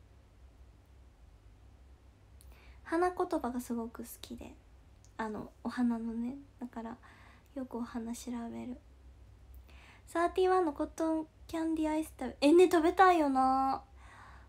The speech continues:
私も、なんか最近さ、サーティワンでさ、あの、発売されたこんな大きい、一キロくらい、五百グラムとかやったっ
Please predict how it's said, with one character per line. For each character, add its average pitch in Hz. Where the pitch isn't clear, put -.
私 -
も、 277
な 311
ん 320
か 311
最 359
近 370
さ、 349
サ 359
ー -
テ 359
ィ 359
ワ 359
ン 294
で 254
さ、 240
あ 254
の、 240
発 269
売 285
さ 285
れ 269
た 247
こ -
ん 247
な -
大 -
き -
い、 285
一 -
キ -
ロ 311
く 440
ら 262
い、 233
五 285
百 370
グ 392
ラ 392
ム 254
と 247
か -
や -
っ -
た 233
っ -